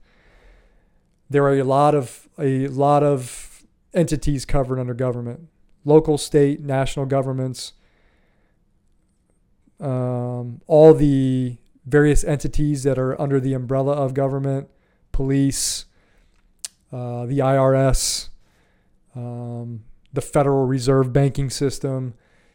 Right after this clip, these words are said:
These are all bodies, government bodies, that largely tell us how to act,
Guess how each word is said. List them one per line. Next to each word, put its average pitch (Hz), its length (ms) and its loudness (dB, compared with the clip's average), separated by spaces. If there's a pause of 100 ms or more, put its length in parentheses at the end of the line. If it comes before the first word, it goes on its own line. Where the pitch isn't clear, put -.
(140)
These 151 280 0
are 160 120 6
all 147 300 8
bodies, 127 640 2
government 139 560 0
bodies, 127 640 -2 (600)
that 131 340 0
largely 139 880 2 (260)
tell 165 380 8
us 123 320 -2
how 139 320 2
to 147 240 -10
act, 120 520 -10